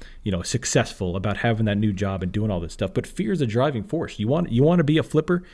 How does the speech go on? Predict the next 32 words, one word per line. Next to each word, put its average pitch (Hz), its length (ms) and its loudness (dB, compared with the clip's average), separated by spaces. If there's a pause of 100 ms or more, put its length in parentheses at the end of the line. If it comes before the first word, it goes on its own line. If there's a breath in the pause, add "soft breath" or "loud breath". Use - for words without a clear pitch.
(180 loud breath)
on, 117 140 4
of - 160 -2
homes. 139 420 2
You 98 60 0
wanna 127 180 2
rent 120 220 2
out 117 180 -2
properties 113 440 0
on 101 80 0
homes. 113 380 0 (360 loud breath)
Everyone 147 400 4
loves 131 240 4
to 107 60 -2
do 127 160 2
it. - 80 0
They 95 80 -2
think, 120 240 0
"Oh 123 160 4
man, 104 220 2
that 117 140 2
would 110 100 0
be 95 100 0
amazing. 90 380 0
I 107 100 -2
could - 100 -4
have 101 140 -2
five 101 240 -2
rental 120 160 0
properties," 90 420 -2
but 98 200 -4
they're 95 120 0
scared. 95 1080 0